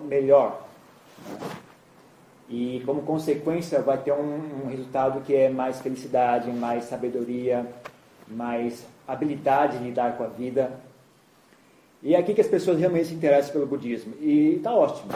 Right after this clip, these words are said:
não, ninguém é obrigado a seguir o caminho até o fim. Quem quiser só esse, esse aspecto mais superficial, ah, fiquem à vontade. Mas eu só queria explicar onde é que isso se encaixa dentro do ensinamento do Buda, né?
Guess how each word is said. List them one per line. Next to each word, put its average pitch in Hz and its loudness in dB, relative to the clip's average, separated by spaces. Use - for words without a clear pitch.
não, 123 -8
ninguém 135 -6
é 175 0
obrigado 139 2
a 127 4
seguir 135 -4
o 135 -2
caminho 123 -4
até 127 -6
o 135 0
fim. 113 -8
Quem 127 -8
quiser 135 0
só 147 2
esse, 151 -2
esse 135 -2
aspecto 143 -2
mais 139 -2
superficial, 131 -2
ah, 113 0
fiquem 131 -4
à 143 0
vontade. 143 -2
Mas 120 -6
eu 139 -4
só 151 0
queria 170 2
explicar 165 2
onde 156 2
é 196 6
que 185 -4
isso 190 -2
se - -12
encaixa 156 -4
dentro 135 -6
do 131 -6
ensinamento 127 -8
do 143 -6
Buda, 113 -6
né? 104 -14